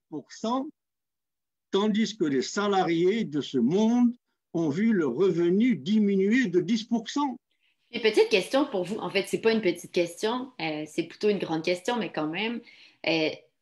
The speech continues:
Speaker 2: pour qu'on puisse ensuite réfléchir et revenir à tout ce qui est démondialisation, est-ce que vous pouvez nous en dire un peu sur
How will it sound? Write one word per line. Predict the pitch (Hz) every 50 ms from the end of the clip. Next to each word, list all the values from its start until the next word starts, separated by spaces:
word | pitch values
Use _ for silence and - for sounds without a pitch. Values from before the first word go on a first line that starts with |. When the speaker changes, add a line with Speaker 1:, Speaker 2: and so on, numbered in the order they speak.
| _ _ _ _ _ _
Speaker 2:
pour | - 233 214 -
qu'on | 226 202
puisse | 202 - 269 269 247
ensuite | 214 208 - 269 262
réfléchir | - 233 220 220 - 190 190 - - 240 254 262 233
et | - 180 -
revenir | 202 190 180 185 220 240 220 202
à | -
tout | - 214
ce | 214 -
qui | -
est | 220 175 143 -
démondialisation, | 240 214 208 202 185 - 185 185 180 175 165 170 160 160 - - 226 254 -
est-ce | - - 180 175 -
que | 269
vous | 269 262 -
pouvez | - 254 233
nous | 220 185 180
en | 170 170
dire | 165 170 208 233 202
un | 185 156
peu | 151 - 220 240
sur | 220 - - - 202 202 214 220 220